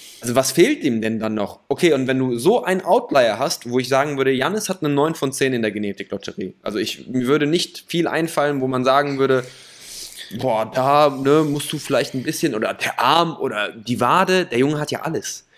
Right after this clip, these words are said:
Beu-, Beinbeuger fällt so ein bisschen ab, aber der ist ja auch noch jung. Also das kommt ja mit den Jahren vielleicht auch noch. Aber so ein Giannis, so, wenn ich mir den anschaue, ich könnte mir rein genetisch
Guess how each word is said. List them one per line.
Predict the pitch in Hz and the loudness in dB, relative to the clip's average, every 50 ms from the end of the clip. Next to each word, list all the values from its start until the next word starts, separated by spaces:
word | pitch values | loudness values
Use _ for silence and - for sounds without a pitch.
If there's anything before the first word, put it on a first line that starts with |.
| - - _ - | -20 -20 _ -14
Beu-, | - 107 123 147 170 185 - - 131 | -12 0 2 4 4 4 0 -4 -2
Beinbeuger | 147 170 196 196 185 190 196 190 185 175 156 | 0 0 0 2 2 2 2 4 2 2 0
fällt | 156 - 170 165 170 170 | 0 0 0 0 0 0
so | 165 | -2
ein | 160 156 | 0 0
bisschen | 170 170 - 156 135 | 0 -2 -2 -4 -4
ab, | 151 226 254 - | -4 -4 -2 -2
aber | 180 139 139 | -2 0 2
der | 127 123 | 2 2
ist | 127 - - | 0 2 0
ja | 117 101 | 0 0
auch | 101 | -2
noch | 104 101 95 - | -4 -6 -4 -2
jung. | 123 131 117 98 95 - - | -2 -2 -2 -2 -8 -12 -14
Also | 98 95 95 | -10 -8 -6
das | 98 95 - | -6 -6 -6
kommt | - 127 123 123 | -4 -4 -4 -2
ja | 120 107 | -4 -4
mit | 104 98 - | -4 -4 -6
den | 101 | -6
Jahren | 101 104 104 113 113 - | -4 -2 -2 -4 -4 -6
vielleicht | - 101 104 - | -10 -14 -8 -6
auch | - 113 104 | -4 -4 -4
noch. | 92 92 - _ _ _ - - - - - - - - - - _ _ _ _ _ | -6 -10 -16 _ _ _ -20 -20 -20 -20 -20 -20 -20 -20 -20 -20 _ _ _ _ _
Aber | - 117 123 127 | -2 -2 0 0
so | 131 | 0
ein | 131 | -2
Giannis, | 127 123 135 165 220 220 226 247 240 - - | -2 0 0 0 0 0 -2 -2 -4 -4 -2
so, | - 165 170 185 180 - - | 0 0 2 0 -2 -2 -4
wenn | 127 135 | -4 -4
ich | 131 123 | -4 -4
mir | - 135 | -4 -4
den | 127 143 165 170 | -2 0 -2 0
anschaue, | - 180 202 202 - - 139 139 156 190 208 - - - _ _ | -2 -4 -4 -2 -2 0 0 -2 -2 -4 -6 -10 -18 -20 _ _
ich | - - | -10 -2
könnte | - 175 185 185 185 170 | 0 0 0 0 0 2
mir | 165 165 160 156 165 - - _ _ _ | 2 2 2 0 -2 -10 -20 _ _ _
rein | 123 120 151 165 175 165 139 | -2 0 0 2 0 -2 -2
genetisch | 139 139 151 180 214 233 226 - - 185 208 208 - - - - | -2 -2 0 0 0 -2 -2 0 0 2 2 2 -2 -4 -6 -10